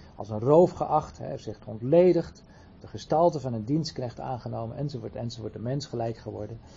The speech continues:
En zo heeft hij zich vernederd. Eh, eh, hij is voor een korte tijd beneden de engelen, eh, gesteld of geworden. Eh, en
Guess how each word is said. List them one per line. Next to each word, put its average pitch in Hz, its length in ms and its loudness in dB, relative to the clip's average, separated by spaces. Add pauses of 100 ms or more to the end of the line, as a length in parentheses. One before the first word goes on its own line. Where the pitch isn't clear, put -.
(420)
En 120 280 -4 (280)
zo 156 220 2
heeft 131 240 2
hij 127 120 0
zich 123 200 -4
vernederd. 156 560 2 (500)
Eh, - 120 -10
eh, - 80 -8 (140)
hij 127 360 0
is 117 140 -6
voor 120 140 -4
een 110 120 -8
korte 190 300 4
tijd 131 240 4
beneden 143 440 4
de 135 80 0
engelen, 143 420 0 (460)
eh, 117 260 -6
gesteld 143 500 0
of 120 100 -10
geworden. 131 480 0 (500)
Eh, 110 120 -10 (280)
en 143 280 -6